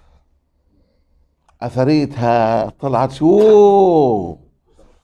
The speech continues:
والسلام طلع، طلعت صنعة وقدرات وطاقات وأشياء. وقفت محله عشر دقايق، ربع ساعة، يعني بجوز غلطت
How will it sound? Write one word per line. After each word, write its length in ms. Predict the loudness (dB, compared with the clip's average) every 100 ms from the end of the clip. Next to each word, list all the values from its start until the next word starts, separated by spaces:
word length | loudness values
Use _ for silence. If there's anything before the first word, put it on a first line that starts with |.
| _ _ -20 -20 -20
والسلام 360 | -20 -6 -4
طلع، 280 | -4 -4 -2
طلعت 440 | -2 0 0 -2 -4
صنعة 640 | -6 -4 -2 -2 -2 0
وقدرات 1000 | 0 -2 -4 -4 -2 0 2 2 2 0
وطاقات 1040 | -6 -2 -2 -2 -2 0 2 2 2 0
وأشياء. 1900 | -2 0 2 2 0 -2 -4 -4 -8 -6 0 4 4 4 4 4 2 0 -6 _ _ _ _ _ _ _
وقفت 560 | -8 -6 -2 -2 -2 -2
محله 400 | -2 0 2 2
عشر 240 | 0 -2
دقايق، 420 | -2 0 0 2
ربع 240 | 0 0 0
ساعة، 580 | 0 2 4 2 0 -6 _ _ _ _ _ _ -14
يعني 300 | -6 -4 -2
بجوز 240 | 0 -2 0
غلطت 380 | -2 -2 -2